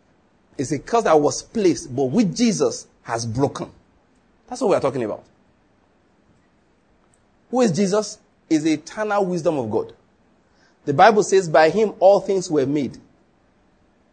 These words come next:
Let me explain what Christianity is. Christianity is that we accept, as foolish as it may sound, but we have come to believe, that once,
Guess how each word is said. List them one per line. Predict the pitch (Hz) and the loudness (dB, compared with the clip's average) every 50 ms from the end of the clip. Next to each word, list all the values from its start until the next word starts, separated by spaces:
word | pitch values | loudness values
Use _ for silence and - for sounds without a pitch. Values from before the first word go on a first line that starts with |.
| _ - | _ -2
Let | 190 233 | -2 2
me | 254 220 | 2 2
explain | 185 - 214 196 | 2 2 4 4
what | 196 190 190 - | 4 4 4 2
Christianity | - 156 - - 170 165 160 - - 131 120 | -6 -6 -2 0 0 0 0 -2 -4 -8 -8
is. | 117 - - - - - _ _ _ _ _ _ _ _ _ _ _ _ _ _ _ _ _ _ _ _ _ _ | -6 -8 -10 -12 -12 -14 _ _ _ _ _ _ _ _ _ _ _ _ _ _ _ _ _ _ _ _ _ _
Christianity | - 208 196 185 - - 240 240 240 240 233 240 - 254 | 0 0 0 0 2 0 0 2 2 2 -2 -4 -6 -8
is | 233 - 190 175 160 | -8 -6 -8 -8 -4
that | 151 160 147 156 | 0 2 2 2
we | 151 160 165 175 175 - - - | 0 -2 -6 -8 -8 -8 -8 -8
accept, | 151 - - - - - - 247 202 - - - - - _ _ _ _ _ _ _ _ _ _ _ _ _ _ _ _ _ _ _ _ _ _ _ _ _ _ _ - | -8 -8 -8 -10 -10 -6 0 0 0 0 0 -8 -18 -18 _ _ _ _ _ _ _ _ _ _ _ _ _ _ _ _ _ _ _ _ _ _ _ _ _ _ _ -2
as | 131 147 147 - | -2 0 0 -2
foolish | - - 262 311 349 294 | 0 0 4 4 4 6
as | 277 226 196 185 | 6 4 2 2
it | 202 | 0
may | 190 185 175 | 0 0 0
sound, | - - 208 190 175 170 185 185 - _ _ _ _ - | 0 2 2 2 2 0 -2 -10 -14 _ _ _ _ 2
but | 151 160 | 2 4
we | 156 160 | 6 6
have | 151 151 156 | 4 2 2
come | - 185 185 175 | -2 -4 -4 -2
to | 147 123 | -4 -4
believe, | 107 117 107 107 101 - _ _ _ _ _ _ _ _ _ _ _ _ _ _ _ _ _ _ - | -4 -4 -6 -6 -8 -10 _ _ _ _ _ _ _ _ _ _ _ _ _ _ _ _ _ _ -2
that | 135 151 143 | 2 2 4
once, | 143 139 131 135 160 220 262 220 - - - - - - - | 4 2 2 2 2 4 4 2 0 -2 -8 -12 -14 -16 -20